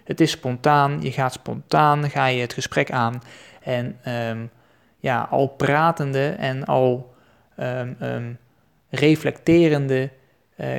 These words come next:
krijg je de feedback tot je. En zul je zien dat het veel gemakkelijker, eh, veel gemakkelijker gaat. Nou,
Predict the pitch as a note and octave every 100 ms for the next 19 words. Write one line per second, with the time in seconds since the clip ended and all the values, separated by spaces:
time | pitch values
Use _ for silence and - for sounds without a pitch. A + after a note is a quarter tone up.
0 | C3 D#3 D#3 C#3+ C3+ B2 C3+ C3 A#2+ -
1 | D3 - A#2+ C3 C#3+ B2 C3+ B2+ A#2+ C#3+
2 | B2+ A#2+ - C#3+ B2+ C3 C3+ B2 A#2 B2+
3 | B2 A2 A2 - C#3+ C3 B2+ B2 B2 D#3+
4 | C3 - - _ _ _ _ _ _ _
5 | _ _ _ _ - A2+